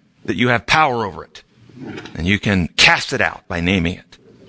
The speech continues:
You've heard this coming up? Superstition is believing that truth is only found in the King James Bible.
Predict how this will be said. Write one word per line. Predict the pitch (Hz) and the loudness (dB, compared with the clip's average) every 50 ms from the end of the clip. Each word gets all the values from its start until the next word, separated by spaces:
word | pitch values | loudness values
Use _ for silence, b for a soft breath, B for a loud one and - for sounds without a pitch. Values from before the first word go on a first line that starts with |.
| - - - - - - - _ - - - - - - - | -20 -20 -20 -20 -20 -20 -20 _ -20 -20 -20 -20 -20 -16 -12
You've | - 90 - | -8 -2 0
heard | 127 135 135 | 2 2 2
this | 156 165 - | 2 0 0
coming | - - 165 170 165 | 0 0 2 2 4
up? | 175 190 - - _ _ _ _ _ - 113 117 113 B B B B B | 4 2 2 -2 _ _ _ _ _ -20 -16 -16 -16 B B B B B
Superstition | - - 165 - 156 147 - - 202 226 - 165 147 | 2 2 2 2 2 0 2 2 0 2 2 0 0
is | 143 131 | -2 -2
believing | 127 139 131 139 175 202 151 131 123 | -2 -2 0 0 0 0 2 2 2
that | 120 - | 2 0
truth | - - 160 151 - | 0 0 -2 -2 0
is | 147 135 | -2 0
only | 143 165 180 | 0 0 0
found | 170 - 160 165 185 170 123 | 0 0 2 2 2 2 2
in | 113 | 2
the | 117 | 0
King | - - 143 139 | 0 0 0 0
James | 123 143 139 147 131 | 2 0 0 0 0
Bible. | - 151 165 175 117 82 | 0 0 0 0 -2 -4